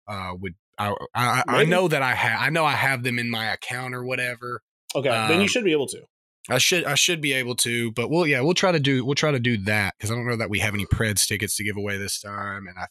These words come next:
Speaker 1: think that we've made a habit of giving away tickets, and so I think people expect
Speaker 2: Yeah.
Speaker 1: it from us now, Bob. <laughs> So
Speaker 2: Yeah, yeah.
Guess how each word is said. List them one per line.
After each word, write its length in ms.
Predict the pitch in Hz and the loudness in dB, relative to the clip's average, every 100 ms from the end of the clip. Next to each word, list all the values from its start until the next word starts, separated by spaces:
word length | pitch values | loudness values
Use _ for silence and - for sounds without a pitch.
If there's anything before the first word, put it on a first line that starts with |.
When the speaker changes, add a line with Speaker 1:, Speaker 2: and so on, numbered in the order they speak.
| _ | _
Speaker 1:
think 100 | 95 _ | -20 _
that 100 | 92 | -18
we've 140 | 98 95 | -16 -16
made 240 | 98 95 92 | -12 -12 -10
a 120 | 92 - | -10 -4
habit 300 | 120 123 120 | -2 -2 -4
of 200 | 123 107 | -4 -4
giving 180 | 127 135 | -4 -2
away 160 | 139 143 | -2 0
tickets, 520 | - 190 131 - - | 0 0 -4 -4 -4
and 100 | 113 | -2
so 100 | 117 | -2
I 60 | |
think 220 | 113 123 - | -4 -6 -6
people 240 | 131 127 | -6 -4
expect 260 | 107 - 127 | -4 0 2
Speaker 2:
Yeah. 140 | 170 | 2
Speaker 1:
it 60 | - | 0
from 140 | 90 - | -10 -16
us 100 | - | -14
now, 160 | 85 82 | -10 -8
Bob. 260 | 87 98 113 | -6 -6 -6
<laughs> 60 | - | -8
So 280 | - - 131 - | -6 -2 -2 2
Speaker 2:
Yeah, 300 | 170 - - - - _ | 0 0 -4 -6 -12 _
yeah. 140 | 170 | -6